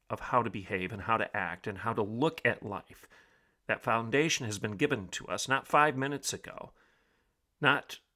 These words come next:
five years ago, not fifty years ago, not five hundred years ago. That foundation has been given to us three thousand years ago by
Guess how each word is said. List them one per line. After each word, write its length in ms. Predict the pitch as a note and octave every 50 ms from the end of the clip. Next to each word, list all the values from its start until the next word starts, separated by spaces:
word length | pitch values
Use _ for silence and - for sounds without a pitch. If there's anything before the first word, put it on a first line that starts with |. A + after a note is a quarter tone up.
| _ _ -
five 340 | - C3+ C3 C#3 C#3+ B2
years 360 | C3 C#3 E3 F#3 E3+ C3 - G#2
ago, 240 | F#2 - - - - _ - _ _ _ _ _ _ _ _ _ _ -
not 200 | C#3+ C#3 B2 -
fifty 320 | - E3+ G3 F#3 - D3
years 320 | A#2 G#2 G2 G2+ G#2 F#2 A2
ago, 260 | G#2 - G#2 A2+ D3
not 220 | D3+ D3+ D#3+ -
five 320 | - - - E3 E3+ F3+ C3
hundred 300 | C3+ - C4 B3+ G#3+ A2
years 220 | G#2 G#2+ G#2+ G#2
ago. 220 | A2 F#2+ A2 G2+ G2+
That 180 | C3+ F3+ G3
foundation 460 | - G3+ F#3+ F#3+ F#3+ F#3+ F#3+ - -
has 120 | D3 C3+ A#2
been 180 | - C3+ B2
given 260 | A2 E3 - B3+ F#3 -
to 200 | - - G2+ G2
us 140 | G#2+ -
three 200 | - - F3+ A3
thousand 560 | F#3 - A#3 C4 D4 D#4 D#4 C#4+ F3 G3+ D#3 C#3
years 260 | B2 A2+ A2 G2+ -
ago 400 | A#2 F#2 - F#2+ D2 - - - _ _ _ _ _ _ _ _ _ _ _ _ _ _ _ _ _ _ _ _ _ _ _ _ _ _ _ _ _ _ _ _ _ _ -
by 500 | - A#2 B2+ C3+ C3+ C3+ C3+ C3 B2 -